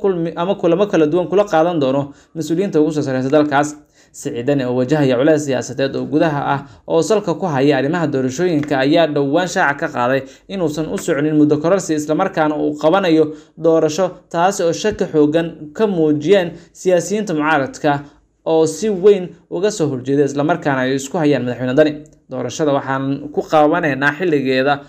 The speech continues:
oo ah sideedda Janaayo laba kun afar iyo labaatan. Waxaan haysanaa shan bilood oo aan wax ku qabsan karno," ayuu yidhi madaxweynaha Puntland Siciid Cabdilaahi Dani. "Golaha xukuumadda iyo anigaba waxaan dadka Puntland u sheegaynaa inaan rajeynayno ama diyaar aan u nahay in aan doorashada xilligeedii ku qabanno.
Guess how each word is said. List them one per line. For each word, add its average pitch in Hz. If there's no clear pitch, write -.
oo 156
ah 175
sideedda 151
Janaayo 160
laba 165
kun 180
afar 170
iyo 147
labaatan. 139
Waxaan 196
haysanaa 151
shan 185
bilood 147
oo 160
aan 165
wax 196
ku 226
qabsan 185
karno," 147
ayuu 196
yidhi 170
madaxweynaha 139
Puntland 143
Siciid 147
Cabdilaahi 131
Dani. 156
"Golaha 135
xukuumadda 143
iyo 139
anigaba 147
waxaan 180
dadka 214
Puntland 170
u 156
sheegaynaa 170
inaan 165
rajeynayno 160
ama 185
diyaar 190
aan 175
u 214
nahay 165
in 214
aan 175
doorashada 170
xilligeedii 165
ku 202
qabanno. 151